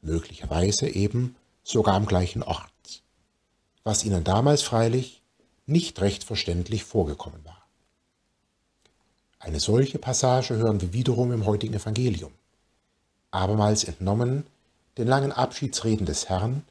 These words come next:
die uns der heilige Johannes überliefert hat. Jedenfalls der heutige Abschluss dürfte es sich ihnen nun erschlossen haben. „Vom Vater bin ich ausgegangen und in die Welt gekommen.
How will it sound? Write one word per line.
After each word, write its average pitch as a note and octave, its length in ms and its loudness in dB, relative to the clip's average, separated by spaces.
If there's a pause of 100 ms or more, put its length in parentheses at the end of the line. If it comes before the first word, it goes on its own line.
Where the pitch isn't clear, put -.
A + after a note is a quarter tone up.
(520)
die D3 80 2
uns D#3+ 220 4
der A2 120 2
heilige A2+ 260 4
Johannes F#2+ 420 2
überliefert G#2 500 -8
hat. - 300 -20 (1600)
Jedenfalls G#2 500 -2
der F#2 120 -4
heutige F#2+ 340 -2
Abschluss - 720 -4 (600)
dürfte C3+ 280 2
es - 100 0
sich - 240 -4
ihnen C3 400 0 (420)
nun G#2 480 0 (160)
erschlossen G#2+ 520 -4
haben. F2 260 -20 (1160)
„Vom D#2 200 -10
Vater F#2+ 380 -2
bin E2+ 120 -2
ich D#2+ 180 -6
ausgegangen A2 680 0
und A#2+ 160 -4
in G#2 120 0
die G2 80 2
Welt C#3+ 260 2
gekommen. A#2+ 460 -4